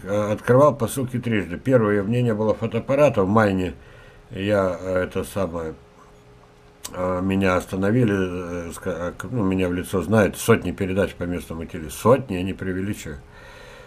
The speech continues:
Вот, меня знают, остановили. «Мы щас посылку будем скрывать».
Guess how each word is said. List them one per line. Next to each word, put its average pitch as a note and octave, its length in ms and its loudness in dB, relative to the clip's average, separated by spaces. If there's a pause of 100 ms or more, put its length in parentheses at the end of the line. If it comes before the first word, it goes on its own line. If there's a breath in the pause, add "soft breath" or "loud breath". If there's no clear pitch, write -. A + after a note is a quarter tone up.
Вот, F2 420 2
меня F#2+ 300 0
знают, G2+ 380 2
остановили. G2+ 500 -2
«Мы B2 140 0
щас A#2 180 -2
посылку G#2+ 520 -4
будем F2 260 -4
скрывать». E2+ 560 -4